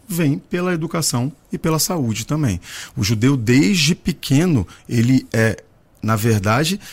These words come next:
não é nem motivado a ter educação, ele é forçado.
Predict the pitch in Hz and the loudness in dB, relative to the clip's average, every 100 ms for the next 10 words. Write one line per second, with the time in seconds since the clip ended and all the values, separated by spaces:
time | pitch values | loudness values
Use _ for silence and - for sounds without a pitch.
0 | - 120 127 127 117 143 196 - 135 180 | -8 0 2 4 2 0 0 2 2 2
1 | - 220 160 123 135 151 117 104 - 101 | 0 -4 0 2 4 4 2 0 2 0
2 | 98 101 95 90 80 - 131 - - 95 | -2 -2 -2 -2 -2 -4 -4 -4 -2 -2
3 | 98 85 | -2 -4